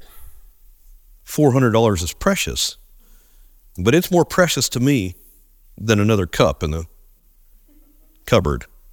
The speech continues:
That's what Eve fell for. It was shiny. And Satan knows that, so he throws us shiny things all the time, trying to get us to take the hook,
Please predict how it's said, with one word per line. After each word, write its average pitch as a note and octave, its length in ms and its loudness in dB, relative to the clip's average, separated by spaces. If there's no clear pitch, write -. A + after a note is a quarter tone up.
That's G3+ 240 4
what C#3 140 2
Eve F#2+ 200 0
fell E2 220 2
for. G#2 380 -4
It A#2+ 80 -2
was F#2+ 100 0
shiny. E2 420 -2
And A3 100 6
Satan F3 400 2
knows G#2+ 300 0
that, A2 340 -2
so G#3+ 160 -4
he B3 240 2
throws G3 440 0
us F3 320 0
shiny D#3+ 680 0
things C#3 580 0
all G#2 300 4
the F#2 80 -2
time, C2+ 380 -6
trying C3+ 260 2
to F3+ 60 2
get F#3 120 2
us F3+ 120 -2
to - 100 -8
take D#3+ 300 -4
the D#3 100 -4
hook, - 320 -8